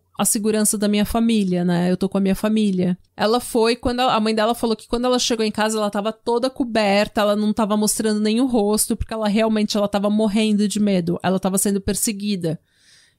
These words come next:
Então, ela queria simplesmente ficar, tipo, low profile, sabe? Esperar to-, os, os ânimos se acalmarem e talvez viajar pra fora do país. É, só que naquela noite, quando ela chegou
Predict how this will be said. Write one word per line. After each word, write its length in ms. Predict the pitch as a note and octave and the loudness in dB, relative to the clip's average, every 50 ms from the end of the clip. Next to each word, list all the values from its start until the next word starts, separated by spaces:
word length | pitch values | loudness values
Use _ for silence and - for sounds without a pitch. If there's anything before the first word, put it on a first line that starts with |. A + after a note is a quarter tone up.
| _ - | _ -4
Então, 440 | G3+ G#3 G3 - - G3+ G3 G#3 | -2 -2 -2 0 0 0 0 0
ela 140 | G#3 G#3 G3+ | 0 0 0
queria 380 | G3+ - - A3 G#3+ G#3+ G#3 G3+ | -2 0 -2 -2 0 0 0 0
simplesmente 580 | - A#3 G#3+ - A3 G3+ - A3 G#3+ A3 - | 0 -2 -2 -4 -4 -4 -2 -2 -2 -2 -2
ficar, 260 | - B3 - - G#3+ G#3+ | -4 -4 -2 -2 -2 -2
tipo, 240 | - - - A3 | -4 -4 -4 -2
low 300 | G3+ G3+ G3+ G#3 G#3 G#3+ | -2 0 0 0 0 0
profile, 800 | - - B3 A#3 A3 - - A#3+ G3+ G3 F#3+ G3 G3+ G#3+ G#3+ G#3 | -2 -2 -4 -4 -8 -8 -6 -4 0 0 2 2 2 2 0 0
sabe? 420 | G3+ - A#3 G3+ G3 G3 F3 F3+ | 0 0 0 0 -2 -2 -2 -2
Esperar 480 | F#3 - - - G#3+ G#3 G3+ F#3+ G3 G3+ | -2 -4 -2 -2 -2 0 2 2 0 0
to-, 440 | - _ - A3 G2+ G2+ G3 F#3+ G3 | -2 _ -2 0 2 2 2 2 2
os, 220 | G3 G3 - - - | 0 0 0 -2 0
os 200 | - A3 G3 F#3+ | 0 0 0 2
ânimos 540 | G#3+ G#3 G#3+ A3+ A3+ A3+ A3 G#3 G#3 G#3+ - | 2 2 2 0 0 0 0 0 0 2 0
se 120 | - A3+ | 0 0
acalmarem 920 | G3+ - - G#3 G#3 G#3+ A3 G#3+ G#3+ G#3 G#3 G#3 G#3 G#3 G#3+ A3 A#3 B3 A#3+ - - - - - - - _ _ _ | -2 -2 0 0 0 2 2 0 0 0 0 0 0 0 0 0 -2 -2 -6 -10 -20 -20 -20 -20 -20 -20 _ _ _
e 220 | - A3+ A3+ A3+ A3 | -2 0 0 0 0
talvez 440 | - A3+ G#3+ G#3 G3 A3 A3+ G#3 G#3+ | 0 -2 -2 0 0 0 0 0 0
viajar 340 | G#3+ A3 G#3+ G#3+ G#3 G#3+ G3 | 0 0 0 2 0 0 -2
pra 120 | - G#3 | -2 -6
fora 260 | G3 - G3+ G#3 G3+ | -6 -4 -4 -4 -4
do 80 | F#3+ G3 | -4 -4
país. 1000 | G3 - A#3+ A#3+ A#3 A3 A3 A3 A3 A3 A3+ A3 A3 G#3+ - - - - - - - | -4 -4 -4 -4 -4 -4 -2 -2 0 0 2 2 0 0 0 0 0 0 -2 -2 -2
É, 440 | - G#3 G3+ G3 F#3+ F#3+ F#3+ G3 F#3+ - _ _ _ _ _ | 0 0 2 2 2 2 0 -2 -4 -8 _ _ _ _ _
só 200 | - - - A#3+ | -4 -2 -2 0
que 120 | - - | 0 0
naquela 400 | B3+ C4 B3+ - C#4 C#4 C#4+ D4 | -2 -2 0 0 0 2 2 2
noite, 500 | D4 C#4 B3+ A#3 A#3 A#3+ B3 B3 - - | 2 2 2 2 2 0 0 -2 -4 -4
quando 160 | - B3 A3+ A3 | -2 0 0 2
ela 160 | G#3+ A3 A3 | 2 2 0
chegou 640 | - - C4 A#3+ G#3+ G3 G3+ G3+ G#3 A3 A#3 A#3+ | 0 0 -2 -2 -2 0 0 2 2 2 0 0